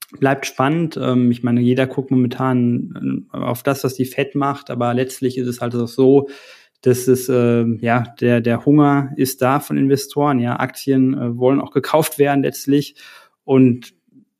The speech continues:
ja, es bleibt einfach spannend. Also ich, meine persönliche Meinung ist, dass der Nasdaq, ähm, das Tief bereits gesehen hat, äh, und dass wir halt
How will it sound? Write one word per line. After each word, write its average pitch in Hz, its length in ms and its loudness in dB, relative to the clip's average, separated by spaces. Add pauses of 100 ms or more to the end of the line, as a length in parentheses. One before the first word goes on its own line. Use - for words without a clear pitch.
(240)
ja, 131 420 -2
es - 100 -16
bleibt 131 220 -2
einfach 120 160 0
spannend. 120 300 2
Also 131 100 2
ich, 156 180 -4
meine 135 460 -2
persönliche 143 420 -2
Meinung 131 280 0
ist, 127 120 -8
dass 120 200 -6
der 117 120 -4
Nasdaq, 127 580 -4
ähm, 117 440 0 (480)
das - 380 -2
Tief 151 400 -2
bereits 123 360 -2
gesehen 127 400 2
hat, 143 480 -6
äh, 131 80 -6
und 120 220 -6
dass 117 220 -8
wir 117 100 -2
halt 113 300 -8